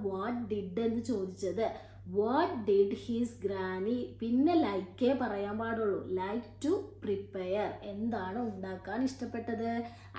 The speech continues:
ആൻസർ എന്ന് പറഞ്ഞേ. Yes, very good. His granny liked to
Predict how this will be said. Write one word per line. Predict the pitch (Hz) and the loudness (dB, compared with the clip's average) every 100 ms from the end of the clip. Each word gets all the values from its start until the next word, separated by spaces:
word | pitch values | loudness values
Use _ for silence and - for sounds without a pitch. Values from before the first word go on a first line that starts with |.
| 202 | -2
ആൻസർ | 220 233 254 | 0 0 2
എന്ന് | 254 254 | 4 2
പറഞ്ഞേ. | 254 247 247 254 254 - - 175 190 | 2 0 0 -2 -4 -10 -18 -2 0
Yes, | 180 156 - 175 | 0 -2 -8 -6
very | 196 202 214 196 | -2 0 -2 -2
good. | 190 160 - | -4 -4 -6
His | 190 175 | -4 -4
granny | 175 185 240 320 311 269 277 240 202 | -4 -4 2 4 4 4 0 0 0
liked | 190 269 339 - - 247 220 214 | 2 0 -2 -6 0 4 4 0
to | 226 | -4